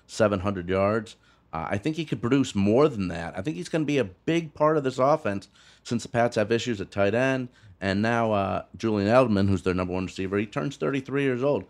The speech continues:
And in the past, Belichick likes to groom his rookies, but last year was not the case with running back Sony Michel, who had, like, nine hundred yards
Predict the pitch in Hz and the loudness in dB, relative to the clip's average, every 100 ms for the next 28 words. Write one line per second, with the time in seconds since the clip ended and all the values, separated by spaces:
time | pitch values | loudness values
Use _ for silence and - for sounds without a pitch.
0 | - - 120 143 - 135 143 - 110 143 | -20 -4 0 0 0 0 -2 0 -2 -2
1 | 147 147 147 _ _ _ - 127 135 - | 0 -2 -2 _ _ _ 0 2 2 -6
2 | 98 113 135 143 113 110 117 110 113 110 | -2 2 2 2 0 0 -2 -2 -8 -8
3 | _ _ 90 98 135 143 143 135 107 107 | _ _ -6 0 0 0 -2 -2 0 -2
4 | 104 - 107 101 101 98 90 92 95 92 | -2 -4 -2 0 -2 -4 -6 -2 -4 -4
5 | 90 - 92 90 87 92 87 90 87 82 | -6 -6 -6 -4 -4 -2 -2 -4 -6 -8
6 | 90 90 90 87 80 85 85 87 | -8 -6 -6 -6 -6 -6 -6 -8